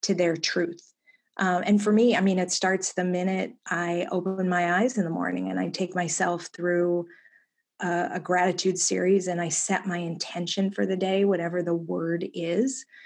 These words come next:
um, and from how I conduct my morning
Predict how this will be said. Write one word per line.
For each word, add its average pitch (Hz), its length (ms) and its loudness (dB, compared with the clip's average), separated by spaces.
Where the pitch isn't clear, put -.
um, 190 500 -2
and 185 640 0
from 196 580 0
how 190 300 0
I 196 320 4
conduct 202 340 2
my 196 100 2
morning 208 540 2